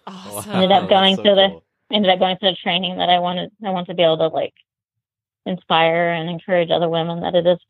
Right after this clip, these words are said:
Speaker 2: possible to do something as empowering as what I did. And even if that doesn't happen, that,
Speaker 1: Right.
Speaker 2: that we're still there for the support. We're still there, and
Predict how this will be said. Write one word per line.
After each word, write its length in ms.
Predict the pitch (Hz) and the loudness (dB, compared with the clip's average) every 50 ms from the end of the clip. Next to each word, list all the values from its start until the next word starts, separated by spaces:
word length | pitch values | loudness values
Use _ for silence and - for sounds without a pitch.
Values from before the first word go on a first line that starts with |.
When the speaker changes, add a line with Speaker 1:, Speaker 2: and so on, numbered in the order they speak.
| _ | _
Speaker 2:
possible 720 | - 175 170 175 - - 185 180 185 180 175 180 180 185 196 _ _ _ _ _ _ _ _ _ _ _ _ _ _ _ _ _ _ _ _ - | -4 -4 -4 -4 -4 -8 -10 -8 -6 -6 -4 -4 -4 -4 -6 _ _ _ _ _ _ _ _ _ _ _ _ _ _ _ _ _ _ _ _ -6
to 60 | 196 | -4
do 260 | 160 175 180 170 170 - | -2 0 0 0 0 0
something 680 | - 170 175 175 - 180 170 170 175 175 175 180 196 196 - _ | -2 -4 -4 -4 -4 -6 -4 -4 -4 -4 -4 -6 -6 -8 -10 _
as 140 | - 185 185 | -2 0 0
empowering 480 | 185 180 170 180 180 170 160 165 170 170 | 0 2 2 2 2 2 2 0 0 -2
as 100 | 165 170 | -2 -2
what 140 | 170 170 160 | -2 0 0
I 100 | 160 165 | 0 0
did. 240 | 170 170 170 170 165 | 2 2 2 2 2
And 320 | 165 160 165 170 185 208 - _ _ _ _ _ _ _ _ - | 0 -2 -4 -6 -8 -10 -14 _ _ _ _ _ _ _ _ -2
even 160 | 214 202 190 | 0 0 2
if 120 | 185 180 180 - | 2 0 0 0
that 160 | 170 160 170 | -2 -2 2
doesn't 360 | 180 170 160 170 175 175 - _ - | 2 0 0 0 -4 -8 -10 _ -10
happen, 520 | - 165 156 156 - 180 175 180 180 202 185 | -8 -8 -6 -6 -8 -8 -8 -6 -6 -6 -6
that, 200 | 170 - - _ _ _ _ _ _ _ | -8 -8 -12 _ _ _ _ _ _ _
Speaker 1:
Right. 360 | 196 196 185 180 185 - _ _ _ - | -16 -14 -14 -16 -16 -20 _ _ _ -2
Speaker 2:
that 140 | 185 165 165 | -2 0 0
we're 140 | 175 170 | 0 -2
still 280 | 165 - - 196 180 170 | -4 -2 0 2 2 4
there 200 | 170 180 180 175 | 4 4 4 4
for 120 | - 202 | 2 2
the 120 | 180 185 - | 0 0 0
support. 420 | - 180 - - 165 170 170 - _ _ - | -2 -6 -4 -2 -2 -2 -2 -4 _ _ -10
We're 100 | 202 175 | -10 -10
still 440 | - - - 175 170 156 156 160 156 - | -10 -8 -2 0 2 2 2 2 0 0
there, 380 | 175 160 160 165 156 156 160 165 | 2 2 2 2 2 0 0 -2
and 260 | 160 156 156 175 | -4 -4 -8 -12